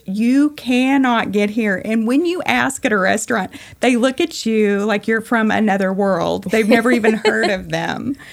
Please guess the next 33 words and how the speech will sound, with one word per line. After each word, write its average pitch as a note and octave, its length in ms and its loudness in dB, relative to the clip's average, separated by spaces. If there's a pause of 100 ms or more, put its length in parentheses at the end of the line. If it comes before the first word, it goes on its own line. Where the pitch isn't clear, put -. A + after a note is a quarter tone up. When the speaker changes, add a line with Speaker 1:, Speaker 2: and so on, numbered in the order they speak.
(360)
Speaker 1:
So B3+ 580 0
tell G4 380 0
me G#4+ 160 2
a E4 60 2
little B3 220 2
bit G#3 160 0
about G#3 300 0
sopapillas. G#3+ 960 -4
<laughs> G#5 40 -14 (320)
Speaker 2:
Well, G#3+ 120 4
they G3+ 140 4
are G3+ 320 4
otherworldly, F3+ 720 0
but F3 240 2
no. G#3+ 160 6
<laughs> - 960 4
No, A3 220 6
I, G#3+ 260 2 (100)
I'd A3 100 2
be A#3+ 140 0
happy A3 360 0
to G3+ 320 0
because F#3+ 340 -2
I F#3 140 0
was F3+ 180 -2
brought F3+ 320 -2
up F#3+ 240 -2 (400)
eating F#3 360 -2
them. F#3+ 420 -2
I F3 160 -4
absolutely E3+ 540 -4
love F3 340 -2
them. E3+ 380 -4